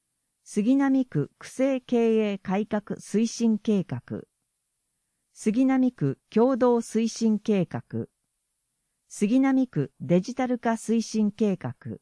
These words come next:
杉並区区立施設再編整備計画第二期。第一次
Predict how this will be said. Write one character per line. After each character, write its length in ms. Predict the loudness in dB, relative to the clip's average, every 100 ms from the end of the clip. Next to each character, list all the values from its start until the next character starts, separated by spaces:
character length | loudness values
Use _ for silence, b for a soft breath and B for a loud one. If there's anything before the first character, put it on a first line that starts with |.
| _ _ _ _ _ _ _ _ _ _ _ -4
杉 220 | 0 2
並 300 | 2 0 0
区 260 | -2 -6 -6
区 120 | -4
立 280 | -2 -2 -6
施 160 | -10 -6
設 400 | -4 -4 -6 -8
再 340 | -10 -6 -4 -4
編 300 | -2 -2 -2
整 300 | 0 2 2
備 180 | 0 0
計 260 | 0 0
画 380 | -2 -8 -6 -10 -10 _ _
第 380 | -2 0 2 0
二 180 | 0 -2
期。 300 | -2 -8 -10 _ _ _ _ _ _ _
第 340 | -4 0 0 -2
一 220 | -4 -4
次 180 | -2